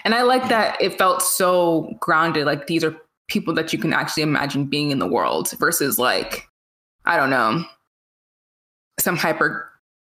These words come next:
Speaker 1: I don't know, glamorized or whatever character who seems so far away from your actual reality. That was one of the things that really, that I liked about this movie, is that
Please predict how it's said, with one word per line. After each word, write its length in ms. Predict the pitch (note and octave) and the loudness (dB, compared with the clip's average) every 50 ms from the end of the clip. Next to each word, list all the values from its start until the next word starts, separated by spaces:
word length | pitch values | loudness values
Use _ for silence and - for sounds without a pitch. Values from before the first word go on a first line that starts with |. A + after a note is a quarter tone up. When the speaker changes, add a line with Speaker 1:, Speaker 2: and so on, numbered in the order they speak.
| _ - - | _ -8 -4
Speaker 1:
I 60 | D#3+ | -2
don't 140 | C3+ - - | -2 -2 -2
know, 40 | - | -2
glamorized 600 | - G3 F3+ F3 F3+ E3+ E3 E3 E3 E3 D#3+ - | 0 2 2 4 4 2 2 2 2 2 2 2
or 80 | D#3 | 2
whatever 340 | D#3 D3+ D#3 D3+ - D3 C#3+ | 2 2 2 2 2 0 -2
character 460 | C#3+ - E3+ C#3 C#3 C#3 - C#3+ D3+ | 0 0 0 0 0 0 -2 -2 0
who 220 | D#3 E3 D#3 D3+ D3+ | 0 0 0 0 0
seems 280 | - - D#3+ D#3 - | -2 0 0 0 0
so 100 | - C#3+ | 0 -2
far 220 | D3+ - D#3 D3+ D3+ | -2 0 0 2 2
away 180 | D3+ E3 E3 | 2 2 0
from 220 | D3 D#3 D#3 D#3 D3+ | 0 0 0 0 2
your 160 | C#3 D3 - | 2 2 2
actual 400 | - B2 C#3+ - - - D#3 D3+ | 2 0 -2 -2 -2 -2 0 0
reality. 680 | C3+ G#2+ D3 D3+ D#3 E3 F3+ F#3 G#3 G#3+ A3 A3 A3 - - - - - | 0 2 2 2 2 2 2 2 2 2 2 0 -2 -4 -8 -6 -2 0
That 120 | E3 F3 | 2 2
was 100 | G#3+ G#3+ | 4 4
one 140 | G#3 G3+ G3+ | 4 4 4
of 60 | G#3 | 4
the 100 | G3+ F#3+ | 2 2
things 440 | F#3 - F#3 F3 F3 F3 E3+ E3 - | 0 0 0 0 2 2 0 0 0
that 240 | - E3 D#3+ D3+ - | 0 2 2 2 0
really, 540 | F3 E3 E3+ E3+ E3 E3 D#3+ D#3 C#3+ - - - _ A3 | 0 0 0 2 2 0 0 0 -2 -4 -6 -10 _ -2
that 120 | E3+ - | 0 2
I 120 | - E3 | 2 2
liked 200 | E3 E3+ F3+ - | 2 2 0 0
about 240 | G3+ F#3+ F#3 F#3 F#3 | 0 0 0 0 0
this 120 | G3 F#3 - | 0 0 0
movie, 320 | F#3+ F#3+ F#3+ G3 G3 F3 | 0 2 2 2 2 0
is 100 | F3 E3+ | 2 2
that 320 | E3 D#3 D#3 D#3+ - - | 2 4 4 2 2 0